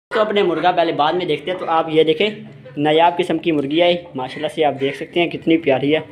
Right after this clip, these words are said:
इस तरह की मुर्गी हम लेके आएंगे। इन भाई से बात करता हूँ, ये मुर्गी हम ना इंशाल्लाह से ये ले जाएंगे। तो अपना मुर्गा हमारा ये वाला है, इधर आओ, इधर आओ। ओए, मेरी आँख में मिट्टी, मिट्टी चली गई है।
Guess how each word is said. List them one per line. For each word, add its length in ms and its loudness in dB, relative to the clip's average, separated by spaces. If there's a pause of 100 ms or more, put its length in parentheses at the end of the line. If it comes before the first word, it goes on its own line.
(500)
इस 120 0
तरह 160 4
की 100 0
मुर्गी 280 4
हम 200 0
लेके 300 0
आएंगे। 340 -4 (560)
इन 140 2
भाई 180 0
से 80 -4
बात 260 -2
करता 180 -6
हूँ, 200 -2
ये 80 -4
मुर्गी 280 -4
हम 200 -4
ना 320 -6 (400)
इंशाल्लाह 360 -4
से 80 -8
ये 140 -4
ले 160 -2
जाएंगे। 240 -2
तो 280 -10
अपना 320 -2
मुर्गा 280 2
हमारा 260 0
ये 180 0
वाला 220 2
है, 80 -6 (680)
इधर 160 4
आओ, 100 8
इधर 140 4
आओ। 100 2 (2250)
ओए, 120 8
मेरी 180 0
आँख 220 4
में 100 -6
मिट्टी, 340 -4
मिट्टी 280 -4
चली 180 -6
गई 160 2
है। 60 0